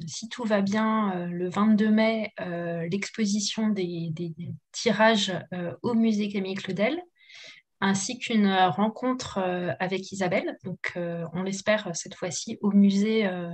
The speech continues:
en présentiel. Donc, pour revenir un petit peu sur tout le, le travail de résidence et puis, euh, parler aussi, euh, de tout le travail de tirage et d'interprétation, euh, qui va se dérouler. Et le vingt-trois mai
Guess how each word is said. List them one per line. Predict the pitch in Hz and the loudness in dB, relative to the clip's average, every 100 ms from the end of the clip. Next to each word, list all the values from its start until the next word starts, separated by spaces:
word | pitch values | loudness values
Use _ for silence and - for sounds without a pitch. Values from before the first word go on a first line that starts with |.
| 165 160 | -8 -8
en | 175 | -10
présentiel. | - 180 165 - 190 - _ - - - - | -8 -8 -8 -8 -10 -10 _ -20 -20 -20 -12
Donc, | 185 175 | -8 -6
pour | - 170 | -4 -2
revenir | 190 185 214 233 220 | 0 4 4 4 2
un | 190 | 0
petit | - | -2
peu | - 214 | -4 -2
sur | - 202 - | -2 -4 -6
tout | - | -4
le, | 220 196 180 | 0 0 0
le | 180 | -2
travail | - 185 190 | -2 -2 0
de | 190 | 0
résidence | 180 185 196 220 240 233 | -2 -4 -2 0 0 -2
et | 185 | -6
puis, | 185 208 | -4 0
euh, | 196 175 | 2 2
parler | 175 180 196 | -2 -2 -2
aussi, | 185 180 - 214 | -2 -4 -4 -2
euh, | 190 175 170 - - - - - | 0 -2 -4 -10 -20 -20 -20 -6
de | 185 | -4
tout | - 226 | -4 -2
le | 202 | -2
travail | 190 185 190 208 | -2 0 4 4
de | 202 180 | 4 2
tirage | 175 208 196 214 | 2 0 2 4
et | 196 | 2
d'interprétation, | 180 165 165 - 196 185 - 208 214 208 | 0 -2 -8 -8 -6 -6 -4 0 2 2
euh, | 190 175 170 | 2 0 -4
qui | - 180 | -8 -2
va | 190 180 170 165 | 0 0 0 -4
se | - 170 | -4 -2
dérouler. | 180 170 180 277 - _ _ _ _ _ _ - - _ - | -2 0 -2 -2 -4 _ _ _ _ _ _ -12 -12 _ 2
Et | 220 | 4
le | 214 180 | 6 6
vingt-trois | 175 214 226 - 202 | 6 4 4 4 6
mai | 196 226 339 | 6 6 2